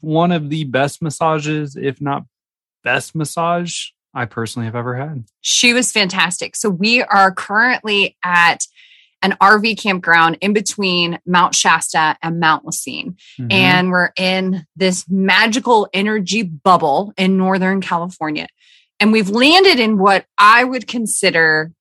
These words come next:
Speaker 2: a hippie commune.
Speaker 1: Y'all, go check her out. Her name's Chris Farber.
Speaker 2: Yes.
Speaker 1: She's an R V, Lis-, Lis-, how do you pronounce
Speaker 2: I think
Speaker 1: it?
Speaker 2: it's Lassen.
Speaker 1: Lassen? Either way.
Speaker 2: Yeah, L A S S E N.
Speaker 1: Y'all, if you are in the area,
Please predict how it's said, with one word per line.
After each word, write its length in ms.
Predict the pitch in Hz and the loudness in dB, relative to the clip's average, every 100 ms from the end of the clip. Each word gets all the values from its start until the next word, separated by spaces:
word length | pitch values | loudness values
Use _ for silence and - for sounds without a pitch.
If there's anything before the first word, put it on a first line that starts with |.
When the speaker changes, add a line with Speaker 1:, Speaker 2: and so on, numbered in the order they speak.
| _ - | _ -6
Speaker 2:
a 60 | 185 | -4
hippie 340 | 202 - 151 | -4 -4 -4
commune. 520 | - - 139 - 196 | -2 -2 -6 -10 -2
Speaker 1:
Y'all, 180 | 214 240 | 4 6
go 140 | 175 226 | 6 4
check 240 | 269 262 | 2 2
her 140 | 226 | 4
out. 260 | 226 165 123 | 6 4 2
Her 100 | 151 | 0
name's 240 | 175 147 | 0 -2
Chris 460 | - - 147 180 - - | -6 -2 0 0 -2 0
Farber. 500 | 196 143 113 117 185 - | 2 2 0 -8 -10 -6
Speaker 2:
Yes. 240 | 214 226 - | -4 -4 -2
Speaker 1:
She's 180 | 160 | 0
an 140 | 135 120 | 0 -2
R 320 | 127 139 160 | 0 0 0
V, 460 | 151 165 175 175 151 _ _ | -2 -2 -2 -2 -6 _ _
Lis-, 300 | 139 131 - - - | -8 -8 -8 -16 -14
Lis-, 280 | 139 120 - 208 | -10 -10 -10 -4
how 140 | 151 | -2
do 80 | 143 | -2
you 80 | 127 _ | -6 _
pronounce 220 | 139 175 | -2 0
Speaker 2:
I 20 | 247 | 2
think 160 | 302 | -2
Speaker 1:
it? 20 | |
Speaker 2:
it's 140 | 339 - | -2 -4
Lassen. 500 | 185 - 165 127 156 | -4 -4 -6 -6 -4
Speaker 1:
Lassen? 580 | 131 - 165 208 233 - | -4 0 2 2 0 -4
Either 260 | 180 180 160 | 0 2 4
way. 400 | 175 202 220 - | 4 2 0 -6
Speaker 2:
Yeah, 220 | 185 151 147 | -2 -2 0
L 160 | 196 202 | 0 2
A 180 | 202 285 | 2 2
S 200 | 185 180 | 0 -2
S 260 | - 160 - | -4 -6 -8
E 140 | 185 - | -10 -6
N. 260 | 127 165 - | -6 -8 -4
Speaker 1:
Y'all, 400 | 139 160 135 98 _ _ _ | 2 4 4 0 _ _ _
if 200 | 127 120 | -12 -10
you 160 | 139 147 | -4 -2
are 120 | 131 | -2
in 220 | 120 135 139 | -4 -4 -4
the 160 | 143 | -4
area, 540 | 135 127 135 151 160 | -4 -4 -2 -4 -6